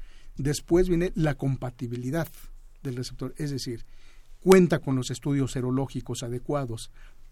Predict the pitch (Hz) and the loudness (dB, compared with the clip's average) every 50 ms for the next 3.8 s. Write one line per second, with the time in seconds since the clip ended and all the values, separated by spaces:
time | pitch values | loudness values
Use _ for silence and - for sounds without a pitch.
0 | - - 202 190 143 156 151 131 - - 151 135 - - 151 139 143 143 156 175 | 0 4 8 8 8 6 4 0 -2 -2 -4 -4 -2 -2 -2 0 2 6 8 8
1 | 180 170 139 147 131 123 120 117 - 127 - - 127 127 127 139 - - 127 - | 8 6 6 2 2 0 -2 -4 -6 -8 -6 -4 -4 -4 -4 -4 -4 -4 -6 -6
2 | - 113 110 - 113 - - 139 131 123 127 151 147 - - 131 - - 160 220 | -6 -10 -8 -8 -10 -8 -4 -2 -2 0 0 0 -2 -2 -4 -6 -6 -8 -12 -12
3 | - - - - - _ _ _ - _ _ - 123 123 175 185 | -12 -18 -20 -20 -20 _ _ _ -20 _ _ -10 -6 -4 -4 -6